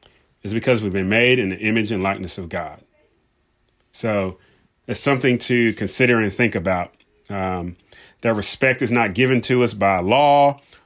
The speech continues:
or by somebody's opinion, um, or somebody's just subjective feeling. It is, um,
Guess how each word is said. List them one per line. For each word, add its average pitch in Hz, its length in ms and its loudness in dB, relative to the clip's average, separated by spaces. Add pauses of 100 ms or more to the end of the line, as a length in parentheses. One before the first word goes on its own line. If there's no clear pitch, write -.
(100)
or 104 140 -4
by 98 160 0
somebody's 104 480 -2
opinion, 151 840 2 (420)
um, 98 560 -4
or 104 220 -2
somebody's 117 1000 2
just - 560 -6 (320)
subjective 123 760 -2
feeling. 127 600 2
It 107 120 -4
is, 98 280 -6 (340)
um, 92 440 -8